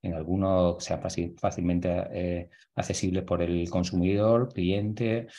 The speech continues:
o persona que entre en la página. Como decías, como decía, lo importante, identificación de la empresa a través de la exposición de su nombre, sea comercial, sea nombre legal,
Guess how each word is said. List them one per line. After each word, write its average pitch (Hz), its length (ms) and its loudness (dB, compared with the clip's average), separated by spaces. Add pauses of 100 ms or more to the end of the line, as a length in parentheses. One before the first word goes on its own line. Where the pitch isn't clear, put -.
(140)
o 90 260 -2
persona 90 340 0
que 87 60 -4
entre 85 200 -2
en 80 40 -2
la 76 100 -2
página. 78 380 -6 (720)
Como 92 200 0
decías, 90 680 0 (460)
como 87 200 -2
decía, 82 460 0
lo 78 180 -4
importante, 90 720 0
identificación 90 720 0
de 98 80 2
la 90 60 2
empresa - 460 -6 (160)
a 95 100 -8
través 90 420 0
de 90 160 -6
la 80 80 -6
exposición 87 460 -6
de 78 80 -2
su 82 180 -2
nombre, 110 520 2 (200)
sea 85 360 -8
comercial, 92 680 2
sea 80 220 -6
nombre 76 240 -2
legal, 110 500 2